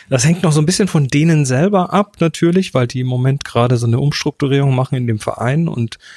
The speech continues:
da wird's auch, auch jetzt erst im September irgendwie eine Sitzung geben, wo da so, ja, so diverse Weichen gestellt werden. Äh, ich wollte nur darauf hinweisen, für die, die das jetzt, äh, vielleicht noch nicht gehört haben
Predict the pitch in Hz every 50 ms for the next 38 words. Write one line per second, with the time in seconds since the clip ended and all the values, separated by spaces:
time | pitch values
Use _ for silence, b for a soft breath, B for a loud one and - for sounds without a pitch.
0 | B B B B B _ _ 123 117 107 117 - - - 113 113 113 - - _
1 | - 110 - - 120 - 123 113 110 110 - - 120 120 120 117 - - 120 120
2 | 123 127 123 123 117 113 107 113 107 120 139 - - 139 123 117 120 120 120 135
3 | 135 120 107 104 107 101 113 107 107 107 110 104 104 104 B B B B B B
4 | B B B B B B _ _ - 120 120 127 120 110 120 107 120 135 131 139
5 | 113 107 98 123 143 - 175 160 143 160 151 - - - 127 120 151 165 - 135
6 | 135 135 151 175 208 214 B B B B B B B - 156 180 190 165 - 185
7 | 202 214 220 214 208 196 190 175 147 156 240 294 262 185 147 135 147 151 143 147
8 | 151 139 - 180 190 202 185 170 175 165 165 165 165 160 160 160 160 147 151 147
9 | 147 - - 143 - - - - - - - - 135 135 - - 135 110 101 98
10 | - - 147 151 160 160 - - 170 175 180 170 180 180 185 196 214 240 208